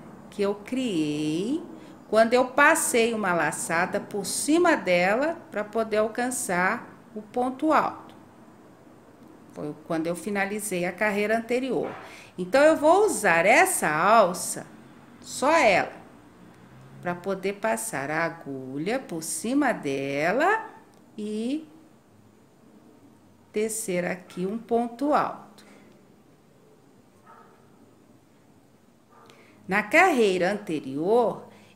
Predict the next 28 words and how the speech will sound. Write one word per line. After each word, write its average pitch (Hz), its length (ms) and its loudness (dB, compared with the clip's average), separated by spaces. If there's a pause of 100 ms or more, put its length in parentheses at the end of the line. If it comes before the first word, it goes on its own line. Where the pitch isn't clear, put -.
eu 190 240 -2
passei 208 840 0
a 147 100 -2
agulha 214 440 -4
em 285 100 2
cima 339 560 2
da 196 160 -2
segunda 175 540 -6
correntinha, 156 1000 -4 (400)
porque 349 380 2
apesar 233 600 4
de 294 100 -2
ter 202 380 -2
uma 196 160 -4
alcinha 190 640 -2
aqui, 165 840 -6 (260)
igual 262 500 -2
a 202 80 2
essa 156 500 -4
aqui, 330 520 -4 (220)
eu 277 120 0
não 349 240 0
tenho 330 420 2
muita 330 480 2
base 254 720 4
pra 202 180 -4
terceiro 190 500 -6
ponto. - 420 -14